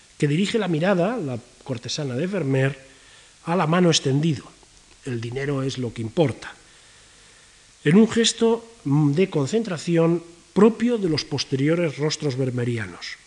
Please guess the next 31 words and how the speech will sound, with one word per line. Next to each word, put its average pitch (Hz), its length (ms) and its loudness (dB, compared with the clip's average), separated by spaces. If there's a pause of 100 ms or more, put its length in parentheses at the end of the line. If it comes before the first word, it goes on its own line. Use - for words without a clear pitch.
Por 123 140 -4
ejemplo, 175 460 0
también 160 560 0
la 135 120 -2
importancia 151 640 -4
que 131 100 -4
cobran 214 460 0 (260)
el 135 140 -2
tapiz - 720 -2 (160)
en 104 160 -10
la 101 100 -16 (160)
pintura 123 360 -4
de 165 100 -2
Vermeer 143 460 -2 (320)
y 185 80 2
la 165 160 2
capa, - 340 -2 (580)
que 143 100 0
sitúan 139 460 0
al, 117 180 -4 (160)
al 113 160 -6
espectador, 143 800 -2
al 120 140 -4
observador 117 600 -2
virtual, 127 520 -4 (560)
en 143 120 2
un 170 120 4
punto 202 360 2
de 131 100 2
vista 143 260 -2
concreto. 107 540 -8